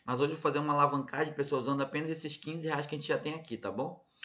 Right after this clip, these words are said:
A gente vai tentar alavancar esses quinze reais. Vamos, vamos ver até onde a gente consegue ir, pessoal, tá bom? Então já deixa seu like aí, se inscreve no canal, ativa as notificações pra ajudar, beleza? Vamos embora, a gente vai começar com quinze, pessoal, e ver até onde a gente consegue chegar, beleza?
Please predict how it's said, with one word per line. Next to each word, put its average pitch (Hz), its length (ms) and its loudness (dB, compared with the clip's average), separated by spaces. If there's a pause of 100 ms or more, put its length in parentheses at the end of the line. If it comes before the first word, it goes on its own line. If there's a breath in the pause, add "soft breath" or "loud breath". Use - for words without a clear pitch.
A - 40 -6
gente - 80 -10
vai 120 80 0
tentar 131 240 0
alavancar 131 420 2
esses - 180 -8
quinze 135 200 -4
reais. 117 160 0
Vamos, 120 200 -2
vamos 139 220 2
ver 139 120 4
até 147 200 0
onde 160 140 0
a 160 40 2
gente 160 120 -4
consegue 160 480 -2
ir, 110 60 -2
pessoal, 87 300 -8
tá 104 120 -6
bom? 131 160 -4
Então 151 180 -4
já 147 100 4
deixa 147 220 0
seu 139 180 0
like 123 320 2
aí, 117 300 -2 (500 loud breath)
se - 120 -14
inscreve 135 280 2
no 139 80 -2
canal, 123 360 2
ativa 123 240 0
as 135 60 2
notificações 123 540 -2
pra 123 200 0
ajudar, 123 380 0
beleza? 151 420 4 (580 loud breath)
Vamos 135 240 -4
embora, 139 240 4
a 156 60 2
gente - 80 0
vai 151 80 2
começar 147 360 0
com 143 160 -2
quinze, 175 360 -6
pessoal, - 280 -2
e 120 40 -6
ver 143 80 4
até 143 120 0
onde 160 120 2
a - 20 -2
gente 160 80 -6
consegue 151 340 -2
chegar, 147 300 -2
beleza? 151 500 2